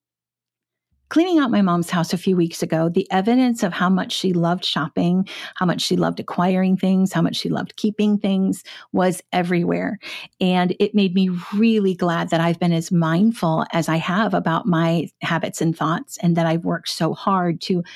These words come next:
unlearn the habits that didn't serve me. The last thing I want to talk about today is finding my style, or rather, a better description might be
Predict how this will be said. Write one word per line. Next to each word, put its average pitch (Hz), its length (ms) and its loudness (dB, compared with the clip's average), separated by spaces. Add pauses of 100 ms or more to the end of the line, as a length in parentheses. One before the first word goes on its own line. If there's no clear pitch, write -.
(300)
unlearn 196 580 4
the 190 140 0
habits 165 480 -4
that - 240 -2
didn't 165 320 0
serve 165 340 -2
me. 160 300 -2 (840)
The 240 120 4
last 254 340 2
thing 370 140 0
I 339 40 6
want 247 180 4
to 202 60 0
talk 180 220 -4
about 165 180 0
today 170 260 0
is - 260 -2
finding 175 500 0
my 160 160 0
style, 156 640 -4
or 233 560 2
rather, 190 720 2
a 254 80 2
better 170 320 0
description 165 540 -2
might 165 200 0
be 165 280 0